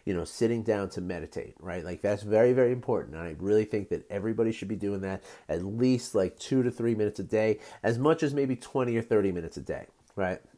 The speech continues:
Now, that's the formal practice, but because it's Friday today, I'm going to talk about informal practices, okay? And that's what we do every,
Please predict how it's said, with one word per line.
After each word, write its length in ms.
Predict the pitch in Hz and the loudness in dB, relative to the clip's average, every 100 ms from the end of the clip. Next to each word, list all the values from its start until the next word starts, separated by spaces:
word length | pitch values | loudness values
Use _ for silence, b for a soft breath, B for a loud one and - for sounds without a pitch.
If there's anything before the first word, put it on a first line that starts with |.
| _ _ _ _ - - _ _ - - | _ _ _ _ -20 -20 _ _ -12 -4
Now, 220 | 120 107 | 0 2
that's 320 | 104 117 - | 4 4 4
the 120 | 127 | 0
formal 340 | 117 156 139 101 | 2 4 4 4
practice, 500 | 110 78 - - - | 2 0 -2 -16 -6
but 260 | - 92 - B B | -4 -4 -6 B B
because 320 | 107 123 107 | 0 4 2
it's 120 | 107 | 0
Friday 600 | - - 165 202 143 107 | -8 0 4 6 6 4
today, 440 | 98 117 98 85 104 B B | 0 -2 -2 -2 -6 B B
I'm 180 | 117 135 | 0 4
going 220 | 156 147 | 4 4
to 80 | 127 | 2
talk 220 | 120 107 | 2 2
about 240 | 107 104 - | 4 2 0
informal 600 | - 151 143 - 113 104 | 4 4 4 0 0 0
practices, 720 | - - 107 - - - 98 | -4 0 2 2 -2 -8 -6
okay? 200 | 98 - | -6 -4
And 80 | 101 | -4
that's 160 | 110 110 | -4 -2
what 80 | 127 | -4
we 80 | |
do 160 | 113 110 | 0 0
every, 320 | 101 117 123 | 0 0 -2